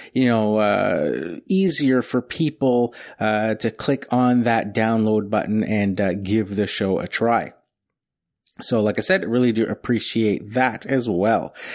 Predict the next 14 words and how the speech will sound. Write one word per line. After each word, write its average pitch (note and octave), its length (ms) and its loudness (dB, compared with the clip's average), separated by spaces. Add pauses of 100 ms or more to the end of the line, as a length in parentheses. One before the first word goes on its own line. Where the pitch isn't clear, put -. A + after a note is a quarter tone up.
(200)
Um, A#2+ 360 2
and D3+ 180 0
just F#3+ 400 0
a D#3 220 4
reminder C#3+ 720 2
again E3+ 600 0
this E3+ 240 0
week, E3+ 300 0 (240)
uh, B2 180 2
that B2 160 0
I B2 140 2
did F3 440 0
put - 300 -2
the, B2 640 2